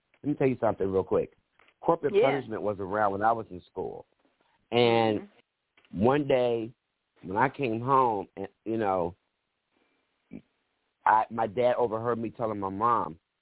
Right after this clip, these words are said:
Speaker 1: how the principal pulled up my dress and,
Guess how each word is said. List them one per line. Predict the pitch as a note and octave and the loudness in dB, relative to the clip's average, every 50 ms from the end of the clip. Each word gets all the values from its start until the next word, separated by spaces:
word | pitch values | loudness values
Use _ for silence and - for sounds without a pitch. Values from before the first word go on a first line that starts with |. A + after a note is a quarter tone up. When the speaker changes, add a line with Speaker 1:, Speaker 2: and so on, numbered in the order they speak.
| _ _ - | _ _ 2
Speaker 1:
how | A2 G#2+ | 4 4
the | G2 F#2 | 4 2
principal | - - C3 B2+ B2 - - F#2+ | -2 -4 -4 -4 -4 -4 -6 -8
pulled | - - - C3 C3 C3+ | -6 -2 2 4 4 4
up | C3 - - | 4 2 2
my | F#2 A#2+ A#2+ A#2 A#2 | 0 2 2 2 0
dress | G2+ G#2+ A2 G#2+ F#2+ F2+ F#2+ - _ _ _ _ _ _ _ _ _ _ _ _ _ _ _ _ _ _ _ _ _ _ _ _ _ _ _ _ _ _ _ _ _ _ _ _ _ _ _ - | -2 0 0 2 2 2 0 -4 _ _ _ _ _ _ _ _ _ _ _ _ _ _ _ _ _ _ _ _ _ _ _ _ _ _ _ _ _ _ _ _ _ _ _ _ _ _ _ 2
and, | G2+ G2+ G2+ | 4 4 4